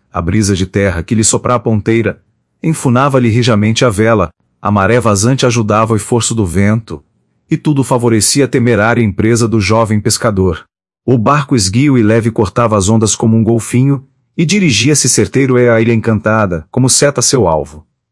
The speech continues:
Já a branca vela mal aparecia ao longe como asa curva da gaivota, aproximando-se dos alvejantes escarcéus que circundam a ilha,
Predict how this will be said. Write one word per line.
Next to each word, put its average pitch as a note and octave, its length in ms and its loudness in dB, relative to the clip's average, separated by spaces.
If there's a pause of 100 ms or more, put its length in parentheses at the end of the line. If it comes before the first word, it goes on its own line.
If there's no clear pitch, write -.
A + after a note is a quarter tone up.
(600)
Já C3 260 0
a A#2 40 2
branca A#2 360 0
vela A2+ 260 2
mal A2 180 2
aparecia A2 520 0
ao G#2 100 2
longe G2 380 2
como G#2+ 300 0
asa A2 300 0
curva G#2+ 340 0
da G2 100 2
gaivota, G2+ 680 0 (220)
aproximando-se D#3 840 0
dos A2 240 0
alvejantes A#2+ 640 0
escarcéus C3 760 -2
que C3 100 -2
circundam C3 600 0
a G#2+ 140 0
ilha, G#2+ 340 2